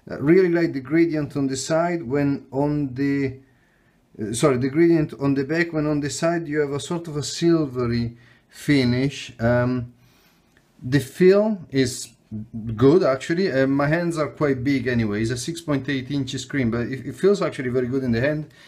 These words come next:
Just to show you quickly the responsiveness of the fingerprint reader, it takes about half a second. It is very precise, so no issue with that. Brightness of the screen. This is my daily drive, it's a Pocophone.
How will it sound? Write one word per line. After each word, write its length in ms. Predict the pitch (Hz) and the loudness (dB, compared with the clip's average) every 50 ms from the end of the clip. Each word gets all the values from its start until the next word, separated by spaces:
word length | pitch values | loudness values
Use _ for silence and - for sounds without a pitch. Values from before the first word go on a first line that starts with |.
| - _ _ - | -20 _ _ -4
Just 220 | - 220 220 220 | -2 -2 0 0
to 100 | 226 220 | 0 -2
show 100 | - 220 | 0 0
you 160 | 208 190 185 | 0 -2 -2
quickly 360 | 185 - 196 185 - - 156 151 | -2 -4 -6 -4 -2 -2 -2 0
the 120 | 147 151 | 0 -2
responsiveness 800 | 143 135 - - 165 165 165 160 - 151 131 139 139 123 117 139 | -4 -4 -6 -4 -4 -2 -2 -2 -4 -6 -4 -4 -4 -4 -4 -6
of 120 | 131 117 | -6 -4
the 100 | 117 123 | -4 -4
fingerprint 580 | 120 170 170 151 131 113 117 - 120 110 - 113 | -4 -2 0 0 0 0 0 0 -2 -2 0 -2
reader, 320 | 104 101 98 117 127 143 | -4 -4 -2 -2 -4 -4
it 160 | 131 120 120 | -4 -6 -4
takes 240 | - 156 151 - - | -2 -2 -2 -2 -4
about 340 | 147 135 135 127 123 120 - | -6 -4 -4 -4 -4 -4 -4
half 220 | 135 131 123 - - | -4 -4 -4 -4 -6
a 60 | 117 | -8
second. 480 | - - 107 101 - - 135 139 139 | -6 -6 -6 -6 -6 -4 -4 -4 -4
It 200 | - 117 120 - | -6 -8 -4 0
is 140 | 156 156 151 | 0 0 0
very 260 | 123 123 143 139 127 | 0 -2 -2 -2 -2
precise, 640 | 123 127 123 117 - - 110 98 101 117 135 - - | -2 -4 -6 -6 -4 -2 -2 0 0 -2 -4 -6 -6
so 140 | - 113 107 | -4 -2 -2
no 180 | 117 123 131 | 0 -2 -2
issue 240 | 131 120 - - 117 | -4 -6 -8 -8 -8
with 140 | 104 92 90 | -8 -6 -6
that. 240 | 107 110 127 - - _ _ _ - - - - _ _ - | -4 -6 -6 -6 -10 _ _ _ -20 -20 -20 -20 _ _ 2
Brightness 460 | 170 196 220 - 208 226 233 208 - | 4 4 4 4 2 0 -2 -2 -2
of 140 | 208 180 175 | -2 -2 -2
the 80 | 190 | -4
screen. 420 | 175 - - 233 208 131 117 120 - - - - - | -4 -2 0 0 2 0 0 -2 -6 -18 -20 -8 -2
This 180 | - 214 202 220 | 0 0 0 2
is 60 | 208 | 2
my 120 | 202 180 170 | 0 0 2
daily 280 | 165 196 190 175 170 | 2 2 2 2 0
drive, 240 | - 160 165 147 120 | 0 0 0 0 0
it's 100 | 117 117 | -2 -6
a 60 | 131 | -8
Pocophone. 640 | 120 - 180 180 175 - 117 113 - 110 104 101 | -4 -2 -2 -2 -2 -2 -8 -8 -6 -6 -6 -6